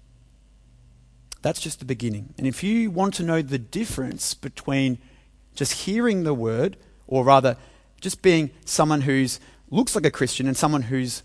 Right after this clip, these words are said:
an authentic one, the key difference is in the next verse. Look at twenty-one. "Therefore, therefore get rid of all moral filth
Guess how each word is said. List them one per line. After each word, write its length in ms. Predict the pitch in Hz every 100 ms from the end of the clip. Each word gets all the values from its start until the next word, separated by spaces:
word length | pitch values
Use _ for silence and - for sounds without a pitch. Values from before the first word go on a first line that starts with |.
| -
an 60 | 131
authentic 540 | 120 - 190 196 143
one, 320 | 117 110 - -
the 100 | 135
key 240 | - 208
difference 760 | 226 233 - - - - - - _ _ _
is 140 | - 131
in 60 |
the 60 | 139
next 220 | 127 -
verse. 320 | 123 127 113
Look 100 | 175
at 40 | -
twenty-one. 440 | 170 143 110 107 - _ _ _ _ - _ _ _ _ _ _ _ _ _ _ 117
"Therefore, 680 | 131 160 - 180 170 110 135 _ _ _ _ _ _ _ _ - - -
therefore 480 | - 170 226 - 196
get 300 | 151 226 269
rid 240 | 226 254
of 160 | 226 185
all 400 | 147 180 240 269
moral 380 | 220 202 190 175
filth 560 | - 131 156 233 -